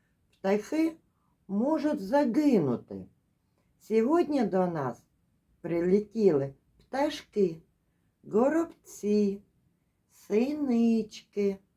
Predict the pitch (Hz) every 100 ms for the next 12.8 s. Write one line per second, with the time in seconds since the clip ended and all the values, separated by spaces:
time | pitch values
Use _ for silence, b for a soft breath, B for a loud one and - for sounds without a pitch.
0 | _ _ _ _ _ _ _ _ _ _
1 | - 165 151 180 226 311 302 262 254 247
2 | _ _ _ _ _ _ _ - 202 269
3 | 269 196 147 - - _ _ _ _ -
4 | - 254 262 208 156 151 165 185 180 185
5 | 156 214 175 160 139 139 - 143 160 -
6 | 320 330 - _ _ _ _ _ - 220
7 | 339 311 311 208 147 - - 113 107 107
8 | 110 _ _ _ _ _ _ _ _ _
9 | _ - 185 233 220 143 139 _ _ _
10 | _ _ _ - 156 170 208 180 160 151
11 | 165 175 175 202 202 165 143 131 - -
12 | 120 120 - 175 269 294 -